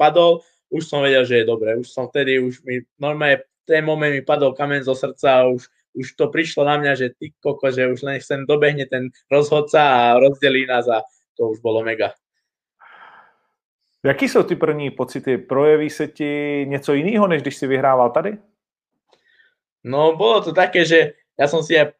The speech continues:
Speaker 1: proste pred zápasom tak povedal v hlave, že toto je môj životný zápas, že proste musím tu ukázať fakt, že maximálny výkon, čo viem.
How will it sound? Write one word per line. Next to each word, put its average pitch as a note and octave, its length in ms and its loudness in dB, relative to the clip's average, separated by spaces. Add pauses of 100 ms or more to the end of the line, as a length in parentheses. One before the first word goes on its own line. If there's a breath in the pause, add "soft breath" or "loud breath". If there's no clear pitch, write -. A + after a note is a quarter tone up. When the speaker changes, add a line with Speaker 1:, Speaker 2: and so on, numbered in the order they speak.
Speaker 1:
proste D3 400 -2
pred C#3+ 240 2
zápasom D3+ 480 0 (480)
tak A#2 240 -8
povedal C3+ 360 2
v A#2+ 40 0
hlave, C3 280 4
že A#2+ 140 0 (640)
toto A#2+ 200 -6
je B2+ 80 -2
môj A#2+ 160 -2
životný B2+ 480 -4
zápas, A#2+ 400 0
že A2+ 120 -4
proste A2+ 400 -8 (160)
musím A#2+ 360 -10
tu A#2 120 -8
ukázať A2 360 0
fakt, A#2+ 240 2
že G#2+ 360 2 (320)
maximálny A#2+ 640 -2
výkon, A#2+ 360 -4
čo A2+ 160 -4
viem. B2+ 320 2